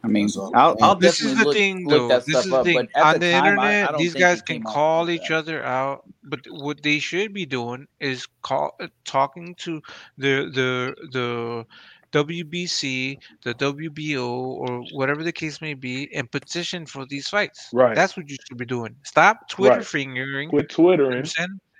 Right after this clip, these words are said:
Speaker 4: and, and petition.
Speaker 3: Yes.
Speaker 2: Yeah. Exactly. Haney could fight Loma right now. Loma just said it. He has no opponent right now. He has no opponent right now. He just said it.
Speaker 4: I bet you Loma will fight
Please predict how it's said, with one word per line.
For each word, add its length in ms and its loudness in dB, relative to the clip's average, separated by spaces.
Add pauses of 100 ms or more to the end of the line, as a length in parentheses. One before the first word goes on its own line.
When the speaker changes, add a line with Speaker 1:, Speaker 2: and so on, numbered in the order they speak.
Speaker 4:
and, 280 -4
and 220 -6
petition. 500 -4 (880)
Speaker 3:
Yes. 220 -4
Speaker 2:
Yeah. 160 0 (1120)
Exactly. 560 -4 (1080)
Haney 280 2
could 180 0
fight 280 8
Loma 320 0
right 240 -2
now. 220 -4
Loma 320 -4
just 240 -4
said 180 -4
it. 60 -2
He 100 -6
has 180 -4
no 200 -4
opponent 440 -4
right 200 -6
now. 180 -10
He 100 -10
has 140 -8
no 300 -2
opponent 400 -6
right 160 -8
now. 200 -12 (560)
He 140 -10
just 240 -12
said 160 -10
it. 100 -16 (1900)
Speaker 4:
I 20 -10
bet 240 0
you 60 2
Loma 240 -2
will 100 -2
fight 220 -2